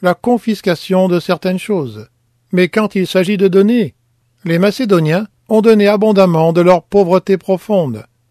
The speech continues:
Il n'est jamais question de combien vous avez. Cela n'a rien à voir. Les gens disent, « Si j'avais plus, je donnerais plus. » Non,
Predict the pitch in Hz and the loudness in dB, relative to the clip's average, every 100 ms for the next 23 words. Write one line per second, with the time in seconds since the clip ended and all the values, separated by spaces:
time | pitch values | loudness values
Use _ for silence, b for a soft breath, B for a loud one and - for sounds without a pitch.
0 | _ 214 214 196 233 233 202 196 170 - | _ 0 2 2 0 0 -2 -2 -4 -4
1 | 220 202 170 - 208 190 190 170 175 175 | -2 0 -2 -2 -2 0 0 0 0 0
2 | 165 143 120 _ _ - 233 226 190 175 | 0 -4 -4 _ _ -6 0 0 0 -2
3 | 156 139 147 123 107 113 _ _ _ 202 | -2 -2 -2 -4 -8 -16 _ _ _ -4
4 | 214 240 220 214 139 127 _ _ _ - | 0 0 2 0 -2 -6 _ _ _ -6
5 | 240 233 233 - 208 175 - 160 175 208 | 0 0 0 -2 0 0 -4 -8 -4 -2
6 | 247 233 220 160 143 123 - 120 - _ | 0 0 0 -2 -6 -10 -12 -16 -16 _
7 | _ 214 214 | _ -2 0